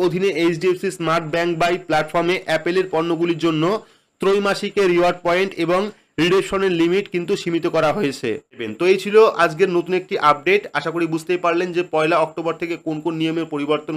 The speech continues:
ঘটছে, তার ফলে আপনার পকেটে কীরকম প্রভাব পড়তে পারে। তো ভিডিওটি আপনাদের কেমন লাগলো অবশ্যই কমেন্ট বক্সে কমেন্ট করে জানাবেন। ভিডিওটি ভালো লাগলে লাইক করবেন, চ্যানেলটিকে সাবস্ক্রাইব করে পাশে রাখা বেল আইকনটি প্রেস করে নোটিফিকেশন all করে রাখবেন। সবার সুবিধার্থে ভিডিওটি শেয়ার করবেন। তো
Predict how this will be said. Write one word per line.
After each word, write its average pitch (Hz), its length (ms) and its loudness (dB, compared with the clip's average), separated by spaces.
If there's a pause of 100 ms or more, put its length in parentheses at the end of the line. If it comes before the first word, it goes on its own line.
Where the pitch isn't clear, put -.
ঘটছে, 160 280 -4 (480)
তার 160 200 4
ফলে 156 280 2
আপনার 165 260 -4
পকেটে 156 340 -4
কীরকম 160 320 -6
প্রভাব 156 280 -4
পড়তে 156 280 -6
পারে। 151 200 0 (420)
তো 165 60 -2 (100)
ভিডিওটি 196 360 0
আপনাদের 196 280 -4
কেমন 175 280 -2
লাগলো 175 200 -2 (160)
অবশ্যই 160 340 -6
কমেন্ট 160 220 -4
বক্সে 160 240 -6
কমেন্ট 160 220 -2
করে 156 160 -2
জানাবেন। 147 340 0 (560)
ভিডিওটি 185 420 2
ভালো 160 180 2
লাগলে 139 240 0
লাইক 135 200 0
করবেন, 170 260 -4
চ্যানেলটিকে 151 460 -2
সাবস্ক্রাইব 170 460 -2
করে 180 200 -2
পাশে 143 260 -2
রাখা 147 220 -2
বেল 156 180 -2
আইকনটি 175 360 -4
প্রেস 170 220 -4
করে 170 200 -4
নোটিফিকেশন 147 480 -4 (140)
all 147 180 2
করে 170 220 -2
রাখবেন। 165 280 -2 (440)
সবার 175 300 4
সুবিধার্থে 160 400 -2 (120)
ভিডিওটি 143 380 -4
শেয়ার 160 260 2
করবেন। 131 280 -2 (360)
তো - 40 -10